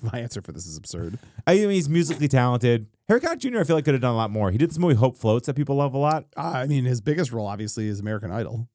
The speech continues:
Speaker 1: He's also the voice of, uh, Dean McCoppin from Iron Giant.
Speaker 2: Yeah.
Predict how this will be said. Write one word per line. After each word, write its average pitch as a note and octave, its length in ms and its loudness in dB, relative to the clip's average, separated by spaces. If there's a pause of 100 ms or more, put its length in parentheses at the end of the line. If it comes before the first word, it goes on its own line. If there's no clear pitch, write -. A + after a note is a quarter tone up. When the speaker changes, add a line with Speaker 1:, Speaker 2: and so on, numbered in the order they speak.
(560)
Speaker 1:
He's D#3+ 160 4
also C#4 220 0
the C#4 80 -2
voice E3 400 0
of, C#3 240 -2
uh, A2 340 -2
Dean C#3+ 440 0
McCoppin A#2+ 640 -4
from G2+ 300 -6
Iron A#2+ 280 -4
Giant. A#2 380 -6
Speaker 2:
Yeah. C#3+ 120 6